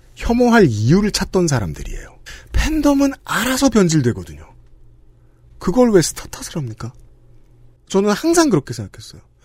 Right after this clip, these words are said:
만들어내는 콘텐츠가 잘못되면 팬들도 이상할 수 있어요. 하지만 그건 언제나 부차적입니다. 어떤 상스러운 한 사람을 봤어요.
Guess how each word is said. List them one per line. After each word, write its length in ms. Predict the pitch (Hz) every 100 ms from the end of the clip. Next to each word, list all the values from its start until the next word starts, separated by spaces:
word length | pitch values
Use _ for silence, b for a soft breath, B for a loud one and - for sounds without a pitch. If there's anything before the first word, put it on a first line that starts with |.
| b -
만들어내는 480 | 135 180 277 262 240
콘텐츠가 440 | 269 277 262 233
잘못되면 800 | - 139 165 - 143 196 139 90 -
팬들도 420 | 247 262 226 113
이상할 440 | 95 - 156 170
수 180 | - 110
있어요. 680 | 92 87 - 113 69 73 - _ _ _ _ _ _
하지만 280 | - 214 233
그건 200 | 151 147
언제나 340 | 101 123 196 151
부차적입니다. 1040 | - - 160 - - 82 - - - - - _ _ _ _ -
어떤 320 | 165 240 226
상스러운 420 | 202 269 269 240
한 100 | 226
사람을 240 | 214 190 135
봤어요. 380 | 90 - 69